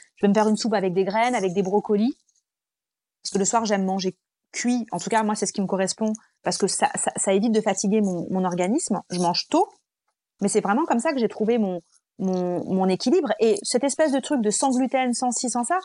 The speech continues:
non, moi, je pense qu'il faut manger une alimentation un maximum alcaline. Surtout en ce moment, il faut booster son système immunitaire. Euh, je pense qu'il faut s'enlever, euh, les croyances de « je dois faire du jeûne intermittent, je dois faire de la monodiète, je dois faire ça,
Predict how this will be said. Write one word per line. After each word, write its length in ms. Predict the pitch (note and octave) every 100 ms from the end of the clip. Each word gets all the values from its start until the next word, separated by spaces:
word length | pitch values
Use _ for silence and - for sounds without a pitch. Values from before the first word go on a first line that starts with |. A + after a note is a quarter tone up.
| - _ -
non, 180 | B3 A3
moi, 120 | G#3+
je 100 | A3
pense 200 | C4+ C4
qu'il 100 | A3+
faut 100 | G#3
manger 400 | F#3+ F#3+ G#3+ A3+ _ _ _ -
une 140 | G3+
alimentation 760 | A3 A#3 A3+ A3 F#3+ - G3 - _ _ -
un 80 | F3
maximum 420 | A3+ - C4 C4+
alcaline. 560 | A3+ G#3 F#3 F3+ G#3 - _ _ _ -
Surtout 340 | - C4 C4
en 100 | C#4+
ce 140 | B3 A3+
moment, 280 | G#3+ G#3 - -
il 100 | C4
faut 120 | F3+
booster 280 | F3+ A#3 D#4
son 140 | -
système 260 | B3+ - A3
immunitaire. 720 | G3+ F#3 F3 E3+ G3+ G#3+ D#3+ _ _ _ _ _ -
Euh, 240 | F3+ F3
je 120 | E3+
pense 180 | G#3+ D4+
qu'il 140 | - A3
faut 100 | G#3+
s'enlever, 640 | - C4 B3 C4+ C4+ -
euh, 260 | F3+ F3+ F3
les 100 | F#3+
croyances 480 | - B3 A#3+ A#3 G#3
de « 100 | F#3 - -
je 120 | -
dois 140 | A3 B3
faire 140 | A3
du 80 | G3+
jeûne 120 | G#3
intermittent, 380 | G3+ G#3+ G#3 A3+ G#3+
je 60 | G#3
dois 80 | G#3
faire 140 | G#3+
de 60 | G#3
la 100 | G3+
monodiète, 480 | G#3 G3 G#3 G3+
je 20 | F#3+
dois 100 | G#3
faire 160 | G#3
ça, 260 | - G#3